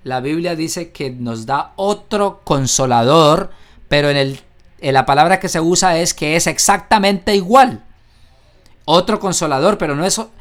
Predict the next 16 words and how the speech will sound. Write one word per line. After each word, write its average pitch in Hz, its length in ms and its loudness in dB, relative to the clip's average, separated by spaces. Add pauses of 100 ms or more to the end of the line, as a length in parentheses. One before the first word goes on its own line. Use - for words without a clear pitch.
(160)
es 165 560 -8
de 202 100 0
la 170 140 2
misma 233 640 0
clase, 233 420 2
del 131 180 -8
mismo 233 380 -2
elemento, 214 420 0
de 156 80 -2
la 151 100 -2
misma 190 260 -4
esencia. 185 420 -4
¿Quién 135 140 -6
es 143 100 -8
este? 160 300 -4
Cristo. 123 680 -4